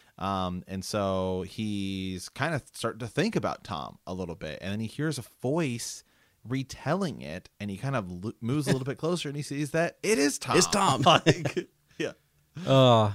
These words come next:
Speaker 2: yeah, and, and that he's just, he's just, you know, so overjoyed and, and stuff. Um, y-, yeah, and so, so what happened? I mean, what did Tom do? Did, what, did he feel like the, like, could he not catch up with them? I mean, uh, you know, like, does he just think they're better off without him?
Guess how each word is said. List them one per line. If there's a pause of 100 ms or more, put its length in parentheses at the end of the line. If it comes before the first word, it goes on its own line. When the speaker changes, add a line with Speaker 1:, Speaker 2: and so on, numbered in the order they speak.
Speaker 2:
yeah,
and,
and
that
he's
just,
he's
just,
you
know,
so
overjoyed
and,
and
stuff. (500)
Um,
y-,
yeah,
and
so,
so
what
happened?
I
mean,
what
did
Tom
do?
Did,
what,
did
he
feel
like
the, (200)
like, (400)
could
he
not
catch
up
with
them?
I
mean,
uh,
you
know,
like,
does
he
just
think
they're
better
off
without
him?